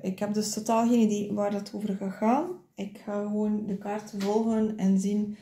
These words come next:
wat dat er tot mij komt, wat datgene is, eh, dat ik, eh, hoor. Eh, voor degenen die dat niet weten, ik ben, ehm,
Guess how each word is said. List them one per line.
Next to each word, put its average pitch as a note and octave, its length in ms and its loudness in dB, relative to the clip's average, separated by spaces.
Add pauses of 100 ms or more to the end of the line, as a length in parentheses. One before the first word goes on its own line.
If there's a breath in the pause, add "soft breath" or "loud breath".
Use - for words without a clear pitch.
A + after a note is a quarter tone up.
(360 loud breath)
wat G#3+ 200 -2
dat A#3+ 140 -6
er A3+ 80 -2
tot A3 200 -4
mij G3 180 2
komt, G3+ 300 -4
wat G3 120 -4
datgene G3 360 -2
is, G3 220 -2
eh, F#3 420 0
dat F#3 200 0
ik, - 320 -6
eh, G3 240 -4
hoor. A#3+ 340 4 (520 soft breath)
Eh, G3 120 -6
voor F#3+ 180 -2
degenen G#3 220 2
die G3 140 2
dat G3+ 100 4
niet G#3+ 60 4
weten, G#3+ 300 2
ik F#3+ 140 0
ben, F#3+ 560 4
ehm, F#3+ 560 4